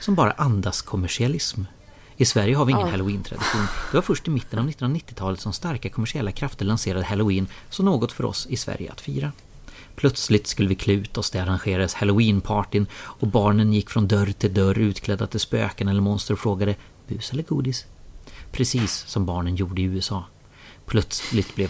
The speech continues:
Speaker 1: pumpan en angelägen grönsak. Inte för att vi skulle äta den,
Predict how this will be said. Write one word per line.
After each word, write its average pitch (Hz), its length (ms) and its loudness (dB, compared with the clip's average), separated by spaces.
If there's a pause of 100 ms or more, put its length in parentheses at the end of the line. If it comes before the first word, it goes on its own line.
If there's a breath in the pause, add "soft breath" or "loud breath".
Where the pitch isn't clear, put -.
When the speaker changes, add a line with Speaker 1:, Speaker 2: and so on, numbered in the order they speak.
Speaker 1:
pumpan 95 480 2
en 95 120 0 (100)
angelägen 92 840 -2
grönsak. 95 720 -2 (320 loud breath)
Inte 123 160 4
för 101 80 4
att - 80 0
vi 104 60 4
skulle - 200 2
äta - 340 -2
den, 127 220 2